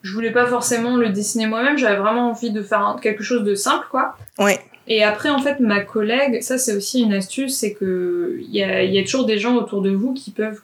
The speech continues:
Speaker 1: connaître une discipline qui vous fait envie, bah, n'hésitez pas à demander une
Speaker 2: C'est vrai.
Speaker 1: initiation.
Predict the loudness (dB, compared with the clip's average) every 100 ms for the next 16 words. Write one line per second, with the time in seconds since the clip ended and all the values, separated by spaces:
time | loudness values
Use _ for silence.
0 | _ 0 2 2 2 2 0 0 -2 -4
1 | -2 2 2 2 -2 -2 0 0 -4 -2
2 | -2 2 2 2 -2 -4 0 2 2 2
3 | 2 2 2 2 2 2 2 2 2 2
4 | -2 -6 -4 -6